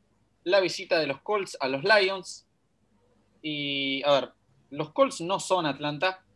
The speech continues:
esta defensiva no, no te regala ese touchdown de último minuto, pero la ofensiva de los Colts tampoco es la de Atlanta. Yo veo un partido cerrado, duro y feo. Eh, son dos equipos a cuyas victorias no les puedo dar demasiado valor, salvo tal vez Detroit contra Arizona, pero bueno,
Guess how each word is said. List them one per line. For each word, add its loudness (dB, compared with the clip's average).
esta -4
defensiva -2
no, -6
no -2
te -6
regala -2
ese -6
touchdown -6
de -4
último -6
minuto, -8
pero 4
la 0
ofensiva -2
de 2
los -4
Colts -2
tampoco -2
es -4
la 0
de 6
Atlanta. -2
Yo -2
veo 6
un 0
partido 0
cerrado, 6
duro 6
y 0
feo. 0
Eh, -2
son -4
dos -4
equipos -8
a -4
cuyas -6
victorias -2
no -6
les -6
puedo 2
dar 4
demasiado -2
valor, 2
salvo 0
tal -4
vez -4
Detroit -4
contra -2
Arizona, 2
pero -2
bueno, 2